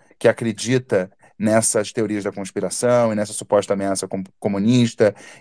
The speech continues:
que o Brasil tá indo ladeira abaixo, não. São pessoas preocupadas exclusivamente consigo. E o discurso é um discurso hipócrita de alguém que tá preocupado com o país,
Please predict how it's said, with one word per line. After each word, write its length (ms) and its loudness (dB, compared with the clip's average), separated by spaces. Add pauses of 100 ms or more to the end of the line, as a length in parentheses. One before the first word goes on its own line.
que 240 4
o 120 0
Brasil 320 4
tá 160 -2
indo 140 -4
ladeira 300 2
abaixo, 360 2
não. 280 2 (240)
São 180 0
pessoas 360 2
preocupadas 680 0 (160)
exclusivamente 1040 0 (380)
consigo. 800 0 (240)
E 80 0
o 60 4
discurso 920 0
é 80 -4
um 80 -2
discurso 600 -6 (260)
hipócrita 720 2
de 80 0
alguém 260 -2
que 60 -14
tá 100 -2
preocupado 560 -2
com 120 -8
o 60 -12
país, 520 2